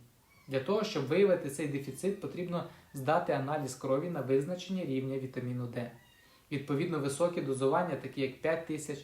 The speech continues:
чи десять тисяч міжнародних одиниць на добу, потрібно приймати виключно після консультації з лікарем, і тільки лікар повинен підбирати вам дозування. Ну і п'яте правило говорить, що вітамін Д існує в двох формах,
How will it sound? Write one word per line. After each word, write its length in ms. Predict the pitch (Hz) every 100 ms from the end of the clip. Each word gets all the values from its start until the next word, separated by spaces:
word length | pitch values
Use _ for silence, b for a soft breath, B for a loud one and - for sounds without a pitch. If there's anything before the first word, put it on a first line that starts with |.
| B B B
чи 140 | -
десять 440 | 131 160 175 160 -
тисяч 300 | 185 170 147
міжнародних 560 | 139 131 143 165 151
одиниць 380 | 143 131 165 175
на 100 | 147
добу, 280 | 135 131 170
потрібно 460 | 185 - 185 185 156
приймати 440 | 131 135 170 -
виключно 540 | 127 143 156 202 - 185
після 240 | 156 147 143
консультації 720 | 139 131 131 139 143 143 127
з 60 |
лікарем, 400 | 127 127 127 139 170 B B B B
і 100 | 151
тільки 320 | 160 170 156
лікар 380 | 139 185 170 -
повинен 360 | 135 143 143 131
підбирати 580 | 139 123 131 160 180
вам 200 | 127 127
дозування. 580 | 123 123 127 123 120 120 - - _ -
Ну 120 | 147
і 40 | 139
п'яте 340 | 143 170 185
правило 420 | 180 156 202 202
говорить, 420 | 143 135 160 190 175
що 160 | 139
вітамін 380 | 131 143 139 147
Д 180 | 160 143
існує 340 | - 160 175
в 100 | 139
двох 320 | 120 147 170 -
формах, 380 | 151 131 123